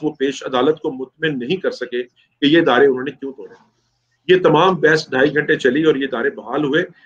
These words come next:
अब ये उनकी राह में रुकावटें डाल रहे हैं और इनके साथ इनकी जो लोकल इंतजामिया है, जिसको आप कमिश्नर्स या एसीज या डीसीज हैं, वो मुकम्मल तौर पर इनका साथ दे रहे हैं। मैंने एक मैसेज में पहले भी ये अर्ज किया था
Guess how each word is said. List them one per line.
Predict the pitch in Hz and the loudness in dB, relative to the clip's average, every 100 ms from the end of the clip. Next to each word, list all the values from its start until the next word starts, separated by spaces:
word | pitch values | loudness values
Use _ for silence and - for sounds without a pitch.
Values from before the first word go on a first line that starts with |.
| _ - | _ -4
अब | 165 | 2
ये | 180 | 2
उनकी | 170 156 | 0 2
राह | 143 | 2
में | 147 143 | 4 2
रुकावटें | 127 113 110 135 131 - 113 | 0 -6 -4 -4 -4 -6 -6
डाल | 107 107 | -4 -4
रहे | 104 | -8
हैं | 98 95 _ _ _ _ | -12 -18 _ _ _ _
और | 170 196 | 2 4
इनके | 185 208 | 4 2
साथ | 208 196 190 180 | 2 0 0 -4
इनकी | 170 196 | -4 2
जो | 185 | 4
लोकल | 160 147 180 165 | 4 2 2 0
इंतजामिया | 156 135 120 127 165 | 2 2 2 2 0
है, | 151 | 0
जिसको | 139 160 | 0 0
आप | 135 127 | 0 -2
कमिश्नर्स | 135 - 151 147 - | -6 -2 0 0 0
या | 139 - | -4 -2
एसीज | 147 147 151 127 | -4 -2 -4 -2
या | 127 | -4
डीसीज | 131 151 180 127 | -4 -6 -6 -4
हैं, | |
वो | 120 170 | -4 -6
मुकम्मल | 180 175 175 185 | -4 -2 0 2
तौर | 156 147 | 4 2
पर | 143 135 | 0 -2
इनका | 131 | -2
साथ | 127 104 107 | -8 -6 -8
दे | 104 | -8
रहे | 101 107 | -12 -14
हैं। | _ _ _ _ _ _ 147 | _ _ _ _ _ _ 2
मैंने | 185 214 | 6 6
एक | 202 180 165 | 6 2 2
मैसेज | 151 190 175 | 2 2 2
में | 175 | 2
पहले | 139 156 | 4 4
भी | 170 165 | 4 4
ये | 151 | 4
अर्ज | 131 127 | 2 -2
किया | - 110 | -2 -2
था | 101 - | -2 -12